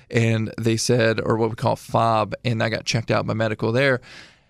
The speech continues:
And they said, "Hey, you, yeah, that was your third concussion for sure. You're unfit for duty. You can't go out on patrols anymore." So I'm like, "Okay,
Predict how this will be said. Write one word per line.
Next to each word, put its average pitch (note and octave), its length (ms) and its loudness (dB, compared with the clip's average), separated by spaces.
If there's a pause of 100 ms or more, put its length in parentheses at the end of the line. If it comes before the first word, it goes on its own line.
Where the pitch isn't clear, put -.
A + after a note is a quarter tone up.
(300)
And D#3 140 2
they D#3 80 4
said, C#3+ 260 4
"Hey, D3 200 4
you, B2+ 260 2
yeah, B2+ 220 2
that B2 200 2
was B2 160 -2
your B2+ 120 0
third C#3+ 260 0
concussion A#2+ 480 -2
for A#2 160 -2
sure. A#2+ 420 0
You're A2 360 -2
unfit A2 340 -2
for A2 140 -2
duty. A2+ 220 0
You A2+ 120 -2
can't - 260 -6
go A2+ 140 0
out G#2+ 180 2
on A2+ 120 -2
patrols C#3+ 400 -2
anymore." G#2+ 420 -6
So A#2+ 220 -2
I'm G#2+ 100 -2
like, A2 300 -4
"Okay, A#2+ 400 0